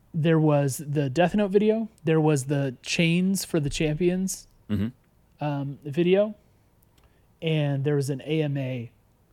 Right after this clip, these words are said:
Speaker 1: that they did with the team, like, leading up. Those are, like, the last three videos. And those three videos are, like, the lowest performing videos on the channel
Speaker 2: Hmm.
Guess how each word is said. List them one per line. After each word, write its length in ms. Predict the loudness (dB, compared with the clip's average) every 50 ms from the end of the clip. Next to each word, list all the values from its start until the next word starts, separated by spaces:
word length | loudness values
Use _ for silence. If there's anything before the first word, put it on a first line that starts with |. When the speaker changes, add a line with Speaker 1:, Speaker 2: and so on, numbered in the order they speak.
| _ _ _ _ _ _
Speaker 1:
that 180 | -8 -8 -6 -4
they 100 | -4 -4
did 160 | -4 -4 -6
with 140 | -6 -10 -12
the 80 | -14
team, 380 | -18 -16 -12 -10 -8 -8 -8 -8
like, 180 | -8 -8 -10 -10
leading 260 | -8 -8 -8 -8 -8
up. 120 | -10 -12 _ _ _ -20 -20 -20 _ _ _ _ -4
Those 140 | -2 0 2
are, 100 | 2 4
like, 180 | 2 2 0
the 80 | -2 -6
last 360 | -6 -6 -8 -8 -10 -10 -10
three 220 | -10 -8 -8 -8 -8
videos. 400 | -10 -10 -12 -12 -14 -14 -16 -14
And 180 | -12 -10 -6 0
those 280 | 2 4 4 4 4 0
three 320 | -2 -2 0 2 2 0
videos 600 | 0 0 0 0 2 2 2 2 0 -2 -4 -6 -6 -4
are, 80 | -4 -2
like, 260 | -2 -2 -4 -6 -6 -6
the 140 | -6 -6
lowest 500 | -6 -4 -4 -4 -4 -4 -6 -8 -10 -10
performing 580 | -10 -10 -10 -8 -6 -4 -4 -2 -4 -4 -4 -4
videos 480 | -6 -6 -6 -6 -6 -6 -8 -8 -8 -10
on 100 | -10 -10
the 80 | -12 -12
channel 440 | -12 -12 -12 -10 -10 -12 -14 -16 -18 _ _ _ _ _ _ -6
Speaker 2:
Hmm. 100 | -6